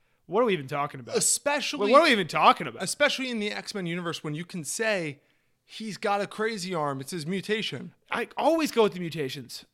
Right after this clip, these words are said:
Speaker 1: I
Speaker 2: Just
Speaker 1: will always buy whatever mutation you tell me.
Speaker 2: It can be anything.
Speaker 1: It can be anything.
Speaker 2: Like, you can, like, we just believe you. Just be like, "Yeah, I mean, his left arm, uh, turns into fire and his right arm turns into ice."
Speaker 1: Remember, you remember Sky High?
Speaker 2: They
Speaker 1: Of
Speaker 2: call him
Speaker 1: course.
Speaker 2: Icy Hot.
Speaker 1: <laughs> Do you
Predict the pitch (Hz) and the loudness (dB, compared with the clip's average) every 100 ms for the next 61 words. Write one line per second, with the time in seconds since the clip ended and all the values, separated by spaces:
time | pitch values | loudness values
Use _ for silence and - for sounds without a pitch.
0 | - 214 240 208 208 247 262 160 196 202 | -2 4 6 6 6 6 4 4 6 6
1 | 196 180 190 240 226 220 214 208 208 190 | 4 0 -2 -4 -4 -4 -4 -6 -6 -6
2 | 175 165 160 147 _ - 180 226 254 202 | -6 -6 -8 -12 _ -10 -8 -6 -6 -6
3 | 247 226 175 139 208 269 285 - 247 311 | -6 -4 -4 -4 -2 0 -2 2 2 4
4 | 320 - 156 - 170 202 247 240 269 208 | 2 0 -2 -4 -2 -2 0 -2 -2 -4
5 | - - 214 214 156 180 262 269 220 - | -10 -14 2 4 4 0 -2 -2 -4 -2
6 | 208 190 262 180 135 117 170 165 226 208 | -2 2 0 0 -6 -8 -8 -6 -2 0
7 | 180 269 285 175 156 160 170 143 - _ | 0 4 4 4 2 -4 -6 -8 -14 _
8 | _ 147 165 185 185 190 175 _ _ _ | _ 0 0 0 0 0 -4 _ _ _
9 | - 160 160 175 208 202 170 - 226 180 | -2 0 0 -2 -4 -4 -6 0 2 2
10 | 160 147 - 170 156 196 175 156 165 156 | 2 -4 -6 -4 0 0 0 -4 -6 -8
11 | 139 - 139 123 214 262 240 233 220 233 | -10 -10 -10 -4 0 2 2 0 0 0
12 | 220 - 202 190 185 185 214 151 151 185 | 0 2 2 4 4 0 0 -4 0 2
13 | 190 202 175 151 131 123 - 196 | 2 2 2 0 -4 -8 -6 -4